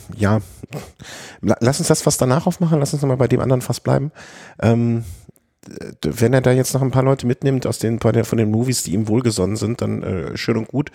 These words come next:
Ähm, die Movies haben ja immer irgendwie geschafft, noch ein einigermaßen vernünftiges Team, äh, zu bringen und sei es nur, um die Mannschaftswertung zu holen. Aber, ähm, ich würde an Movies Stelle dem jetzt echt keine Träne hinterher weinen.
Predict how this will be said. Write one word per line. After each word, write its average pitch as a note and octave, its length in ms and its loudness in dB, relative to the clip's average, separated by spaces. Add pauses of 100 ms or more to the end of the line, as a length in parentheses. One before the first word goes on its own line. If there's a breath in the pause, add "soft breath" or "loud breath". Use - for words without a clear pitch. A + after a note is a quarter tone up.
(540 loud breath)
Ähm, A2 420 2 (160)
die - 180 -6
Movies D3 300 0
haben C#3+ 100 4
ja C3 80 6
immer C3 180 6
irgendwie G#2 180 2
geschafft, - 340 -2
noch A2+ 100 -2
ein G#2 60 -2
einigermaßen G#2+ 460 0
vernünftiges G2 440 -2
Team, A2 260 -2
äh, F#2 140 -2
zu - 120 -10
bringen G2 160 0
und F#2+ 140 -4
sei F#2+ 120 2
es F#2+ 100 -2
nur, G2+ 80 0
um F#2+ 40 0
die G2 60 0
Mannschaftswertung G2+ 520 -2
zu F#2 140 -10
holen. G#2+ 180 -4 (640 loud breath)
Aber, A#2 400 4
ähm, A#2+ 340 4
ich A2 480 -4
würde B2 260 4
an A#2 100 4
Movies B2 240 2
Stelle A2 220 2
dem G#2+ 180 0
jetzt - 260 -2
echt - 280 -8
keine G#2+ 300 -2
Träne G#2 200 0
hinterher G2 340 2
weinen. F2+ 240 -2